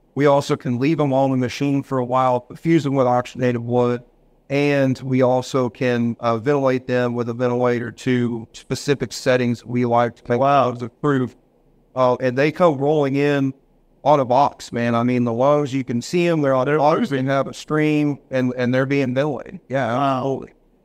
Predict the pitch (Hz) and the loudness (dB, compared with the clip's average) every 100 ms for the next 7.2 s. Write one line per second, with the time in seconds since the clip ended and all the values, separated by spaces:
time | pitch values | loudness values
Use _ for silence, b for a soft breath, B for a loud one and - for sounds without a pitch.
0 | _ 127 120 127 175 175 151 139 131 131 | _ -4 0 2 4 4 2 0 2 2
1 | 131 127 - 135 123 127 127 120 120 117 | 0 -6 0 0 0 0 0 0 -4 -2
2 | 127 156 - - - _ _ _ _ 127 | 2 2 2 -14 -20 _ _ _ _ -4
3 | 123 - 127 123 127 117 131 117 - 196 | -4 0 0 0 -4 -2 -2 -2 2 4
4 | 143 - _ _ _ _ _ 123 120 143 | 4 0 _ _ _ _ _ -4 -4 0
5 | 131 123 120 117 113 - 127 123 117 113 | 0 2 2 0 -4 -2 -2 0 -2 -4
6 | 120 120 123 110 - 117 113 143 120 117 | -4 -2 -2 -2 -4 -4 0 0 -2 -2
7 | 123 117 | -2 -2